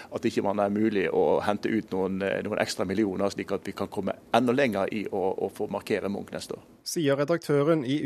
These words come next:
Speaker 2: ukeavisen Ledelse, Magne Lerøe. I går fortalte Dagsrevyen at budsjettet for Edvard Munchs hundre og femti-årsjubileum neste år fortsatt ikke er klart. Dermed blir programmet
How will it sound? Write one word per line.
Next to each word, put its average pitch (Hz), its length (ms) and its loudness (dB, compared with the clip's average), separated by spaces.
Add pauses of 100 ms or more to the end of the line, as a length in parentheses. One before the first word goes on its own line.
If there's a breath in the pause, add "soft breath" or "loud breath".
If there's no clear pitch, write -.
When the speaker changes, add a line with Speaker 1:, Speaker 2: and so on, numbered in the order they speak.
Speaker 2:
ukeavisen 117 720 0
Ledelse, 127 640 4
Magne 107 340 0
Lerøe. 98 400 0 (580 soft breath)
I 180 140 4
går 160 240 6
fortalte 143 480 2
Dagsrevyen 135 540 2
at 120 160 -4
budsjettet 156 500 -2
for 131 160 4
Edvard 117 320 0
Munchs 117 320 -2
hundre 110 240 -2
og - 80 -6
femti-årsjubileum 120 960 0
neste 143 300 0
år 143 260 6
fortsatt - 640 0
ikke 104 320 -2
er 95 80 -10
klart. 87 360 -4 (640 soft breath)
Dermed 151 460 4
blir 131 180 0
programmet 135 560 4